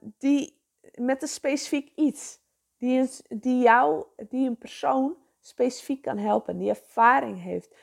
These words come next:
die weet waarover je praat. En dat is zo mooi. Dat is zo mooi om de, de kracht te maken van jouw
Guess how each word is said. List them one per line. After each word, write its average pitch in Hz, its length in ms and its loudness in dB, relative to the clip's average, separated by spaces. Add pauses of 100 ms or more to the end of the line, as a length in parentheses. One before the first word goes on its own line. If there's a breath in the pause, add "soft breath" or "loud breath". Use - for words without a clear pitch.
(140 soft breath)
die 226 180 0
weet 233 420 4
waarover 214 480 -2
je 180 80 -6
praat. 190 540 -10 (280)
En 190 220 -4
dat 240 240 2
is 240 160 -8
zo 220 140 -4
mooi. 202 260 -2
Dat 208 200 -2
is 269 120 -12
zo 208 140 -4
mooi 202 340 -2 (260 soft breath)
om 247 400 0 (260)
de, 214 640 4
de 220 160 -4
kracht - 420 -2
te 247 80 -10
maken 208 540 -6 (260 soft breath)
van 214 300 -2
jouw 202 520 4